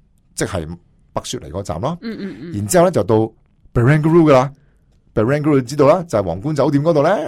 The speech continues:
Speaker 1: 吓。跟住再到邊度啊？Martin Place 啊，Pitt Street 啊，跟住到 Central 啦，然之後 Waterloo 一路去，去到 Bankstown 㗎啦，吓。如果自由黨贏咗嘅話呢，Bankstown 就會伸延條線去到新機場啦。噉，
Speaker 2: 嗯。
Speaker 1: 嗱，呢個就係，呢個就係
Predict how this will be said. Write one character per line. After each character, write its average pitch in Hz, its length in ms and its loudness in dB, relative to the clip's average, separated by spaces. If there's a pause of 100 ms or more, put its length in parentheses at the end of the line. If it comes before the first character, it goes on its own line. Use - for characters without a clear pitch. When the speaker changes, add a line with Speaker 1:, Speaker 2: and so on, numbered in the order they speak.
Speaker 1:
吓。 95 160 -4 (380)
跟 175 140 -2
住 131 100 -4
再 135 160 2
到 127 80 2
邊 147 100 -2
度 139 80 2
啊？ 110 120 -2 (200)
Martin 123 400 -6
Place 120 440 -6
啊， 98 280 -4
Pitt 131 240 -4
Street - 400 -12
啊， 95 280 -6 (320)
跟 - 120 -10
住 101 80 -12
到 92 120 -6
Central 139 760 -8
啦， 101 280 -6
然 110 100 -14
之 117 80 -6
後 107 60 -4
Waterloo 90 520 -8
一 120 100 -10
路 123 260 -4
去， 117 120 -2
去 113 240 -4
到 - 40 -4
Bankstown 131 500 -8
㗎 107 140 -4
啦， 101 180 -2 (340)
吓。 95 160 -4 (280)
如 131 160 0
果 208 100 6
自 147 140 -2
由 131 120 6
黨 147 140 2
贏 131 260 0
咗 - 100 -10
嘅 190 140 0
話 147 120 2
呢， 180 180 2 (240)
Bankstown 160 300 2
就 113 160 0
會 110 100 0
伸 139 220 -2
延 85 160 -8
條 82 140 -10
線 101 280 -8
去 104 140 -2
到 98 260 -4
新 110 220 -8
機 107 100 -2
場 67 220 -8
啦。 82 260 -10
噉， 226 80 -10
Speaker 2:
嗯。 240 340 -8
Speaker 1:
嗱， - 100 -6
呢 165 100 -4
個 156 80 0
就 - 100 -4
係， 92 160 -2 (360)
呢 170 100 -2
個 160 60 4
就 101 100 0
係 87 340 -2